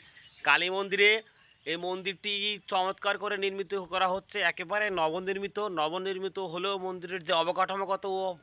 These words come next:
অবস্থা আমরা পরিদর্শন করে জানতে পারলাম। তাতে দেখতে পাচ্ছি এটি অত্যন্ত শক্ত, আহ, মজবুত একটি মন্দির নির্মাণ করা হচ্ছে। এখানে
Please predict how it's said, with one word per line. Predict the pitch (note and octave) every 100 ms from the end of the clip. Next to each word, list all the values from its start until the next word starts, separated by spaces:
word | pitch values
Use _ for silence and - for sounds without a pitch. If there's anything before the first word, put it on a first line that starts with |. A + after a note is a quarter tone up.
| A2+ C#3
অবস্থা | - D#3 F#3 - F3+
আমরা | E3+ E3+ F3
পরিদর্শন | E3+ D#3+ E3 - E3+
করে | E3+
জানতে | D#3+ D#3+ D#3+
পারলাম। | E3+ F#3 G3 G3+ - - - - - -
তাতে | E3 F3+
দেখতে | D#3+ D#3 G3
পাচ্ছি | F#3+ - F#3+
এটি | F3 E3+ F#3+
অত্যন্ত | E3+ E3 - G3 F#3 - G3
শক্ত, | - D#3 E3 -
আহ, | G#3 G#3 - - - C3+ C#3+
মজবুত | D3+ F3 D3+ G#3+
একটি | G#3 - G3
মন্দির | F#3 F#3+ F#3+ F3+
নির্মাণ | F#3 F#3 F#3
করা | F#3
হচ্ছে। | F3+ F3+ G3+ E3
এখানে | E3 G3 G3+